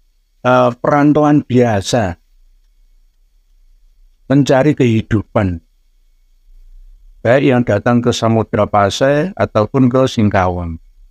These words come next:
atau ke Mempawah, Kalimantan Barat. Bahkan ada juga yang di daerah Barus,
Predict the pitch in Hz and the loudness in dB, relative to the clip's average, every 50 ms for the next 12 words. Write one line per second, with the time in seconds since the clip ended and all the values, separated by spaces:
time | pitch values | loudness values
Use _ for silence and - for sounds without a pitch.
0 | _ - - _ - 101 98 - - 113 127 123 120 - 127 135 143 - - - | _ -20 -20 _ -10 -10 -8 -2 0 0 0 0 0 0 0 0 0 -2 -6 -10
1 | _ _ _ _ _ - - - - 107 107 104 92 - 95 92 92 90 87 85 | _ _ _ _ _ -20 -16 -6 -2 0 0 0 2 2 0 0 0 -2 -4 -4
2 | 82 - - - - _ - 101 98 98 98 95 92 92 90 92 92 85 - - | -6 -8 -14 -20 -12 _ -2 -2 0 0 0 0 0 0 -2 -4 -4 -6 -10 -10
3 | 87 87 85 87 92 87 - - - _ _ _ - - - - - - - - | -8 -8 -6 -4 -4 -6 -6 -8 -20 _ _ _ -20 -20 -20 -20 -20 -20 -20 -20
4 | - - - - - - - - - - - - - - - - - _ - - | -20 -20 -20 -20 -20 -20 -20 -20 -20 -20 -20 -20 -20 -20 -20 -20 -20 _ -20 -20
5 | - - - - _ - - - - - - - - - - 98 - - 113 110 | -20 -20 -20 -20 _ -20 -20 -20 -20 -20 -20 -20 -16 -8 -8 -6 -2 -2 0 0
6 | 104 98 95 - 104 98 - - - - 120 113 110 107 101 101 98 98 - - | 0 -2 -2 -4 -8 -8 -8 -8 -6 -2 0 2 2 2 2 0 0 -2 -4 -8
7 | _ _ _ _ _ _ _ _ _ _ _ _ _ _ _ _ _ - 117 120 | _ _ _ _ _ _ _ _ _ _ _ _ _ _ _ _ _ -4 0 2
8 | 127 135 135 131 127 113 - - 101 101 101 98 95 - - 104 104 101 107 113 | 2 2 2 0 -2 -4 -4 -2 0 0 0 0 -2 -2 -2 -2 0 2 2 0
9 | 101 - - - - _ | 0 -2 -8 -12 -14 _